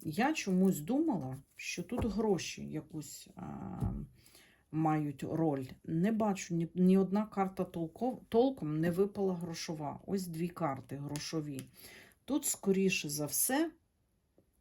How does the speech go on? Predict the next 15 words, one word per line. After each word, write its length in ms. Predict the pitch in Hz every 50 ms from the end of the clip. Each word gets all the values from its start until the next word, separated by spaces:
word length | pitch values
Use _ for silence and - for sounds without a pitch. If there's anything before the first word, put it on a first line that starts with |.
| - - - - _ _ - - _ _ _
ем, 640 | - 156 160 156 156 156 156 156 151 156 156 151 151 - -
таке 280 | 185 175 - 247 247
враження, 720 | 226 202 208 233 277 285 247 196 170 156 147 143 139 135 147
що 840 | - - - - - - - - 190 190 185 185 185 185 185 185 180 185 - - _ _ _ _ _ _ _ _ _ _ _ _ _ _ _ _ _ _ _ _ _ _ _ _ _ _ _ _ _ _ _ _ _ _ - - _ _ _
у 80 | 196 190
них 320 | 196 233 269 262 254 -
є 300 | 180 160 170 214 254 240
якісь 560 | 180 143 147 127 - - 151 135 - - -
вже 220 | 151 139 147 147 135
договори 560 | 135 151 135 160 151 143 151 147 135 127 117
з 120 | 113 -
Китаєм. 640 | - - 131 - - 123 113 113 110 113 117 117 117 - - _ _ _ _ _ _ _ _ _ _ _ _ _ _ _ _ _ - - - - - _
Вони 280 | 156 156 185 202 247 269
поки 320 | 269 - 220 214 - -
що, 580 | - - - - - - 226 220 226 220 196